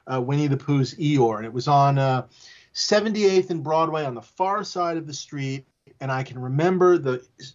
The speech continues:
Three Investigators books were on the bottom shelf, and I got, would get, my mom would take me there. My parents were thrilled. I was reading, and I remember just piece by piece by piece, finding them, not necessarily initially in order, finding the late, you know, just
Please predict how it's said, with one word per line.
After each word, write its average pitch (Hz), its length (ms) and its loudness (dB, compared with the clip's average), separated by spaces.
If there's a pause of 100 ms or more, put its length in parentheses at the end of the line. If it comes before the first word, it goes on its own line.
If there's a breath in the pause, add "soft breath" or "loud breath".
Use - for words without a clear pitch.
(160)
Three 220 140 -4
Investigators 202 420 2
books 156 260 -4
were 147 80 -2
on 135 100 -2
the 120 60 -8
bottom 190 400 2
shelf, 135 440 -4 (320 soft breath)
and 139 100 -8
I 175 140 0
got, 180 180 -4
would 165 140 -2
get, 170 180 0
my 160 140 -2
mom 170 240 0
would 139 260 -8
take 170 240 -4
me 165 60 -6
there. 160 120 -2
My 156 120 0
parents 185 320 -4
were 180 80 -6
thrilled. 160 340 0
I 117 80 -2
was 123 160 -6
reading, 220 420 -4
and 131 80 -8
I 151 140 2
remember 180 600 2 (240 loud breath)
just - 280 -4
piece 233 380 -2
by 208 180 2
piece 208 320 -6
by 175 200 0
piece, 175 420 -6 (280 loud breath)
finding 196 600 -2
them, 190 160 -2
not 190 200 -2
necessarily 214 540 -6
initially 185 540 0
in 165 160 -4
order, 196 440 4
finding 175 420 -2
the 160 80 -2
late, 170 260 2
you 196 60 -4
know, 175 180 0
just - 240 -14